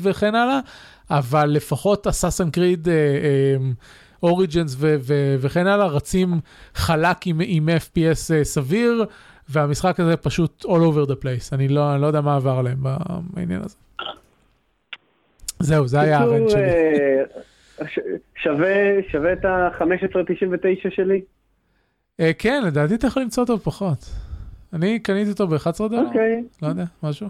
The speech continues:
Speaker 1: אה, לא, קניתי אותו בעשרים,
Speaker 2: כן,
Speaker 1: כי
Speaker 2: כן,
Speaker 1: קניתי
Speaker 2: אה.
Speaker 1: את ה-Gold Edition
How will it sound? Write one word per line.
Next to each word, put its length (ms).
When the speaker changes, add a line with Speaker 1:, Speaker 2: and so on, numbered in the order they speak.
Speaker 1:
אה, 160
לא, 200
קניתי 240
אותו 140
בעשרים, 400
Speaker 2:
כן, 60
Speaker 1:
כי 120
Speaker 2:
כן, 120
Speaker 1:
קניתי 180
Speaker 2:
אה. 80
Speaker 1:
את 60
ה-Gold 500
Edition 360